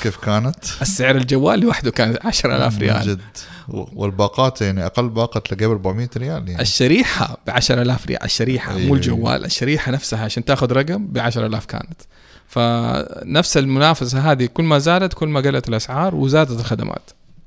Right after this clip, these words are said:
Speaker 1: صحيح، صحيح. فطب ليش لا؟ ليش ما تبدأ أنت تفكر يمكن أنت the next، آه، solution؟
Speaker 2: ليش
Speaker 1: نزل
Speaker 2: لا؟
Speaker 1: لنا تطبيق للمطاعم.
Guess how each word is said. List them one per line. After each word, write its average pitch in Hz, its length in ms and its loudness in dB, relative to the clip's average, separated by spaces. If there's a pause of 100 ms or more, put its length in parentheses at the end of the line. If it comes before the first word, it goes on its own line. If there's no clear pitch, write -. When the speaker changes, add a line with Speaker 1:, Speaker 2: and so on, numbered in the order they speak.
Speaker 1:
صحيح، 95 460 -4
صحيح. 98 360 -6
فطب 101 960 -4
ليش 117 240 -8
لا؟ 113 160 -6
ليش 117 280 -8
ما 98 140 0
تبدأ 101 340 -4
أنت 104 160 -8
تفكر 101 340 -8
يمكن 104 260 -8 (100)
أنت - 20 -6
the 101 260 -2
next، - 180 -8 (100)
آه، 90 380 -2 (260)
solution؟ 110 500 -4 (720)
Speaker 2:
ليش 147 220 4
Speaker 1:
نزل 101 160 4
Speaker 2:
لا؟ 117 100 8
Speaker 1:
لنا 107 160 4
تطبيق 101 380 -2
للمطاعم. 98 760 -4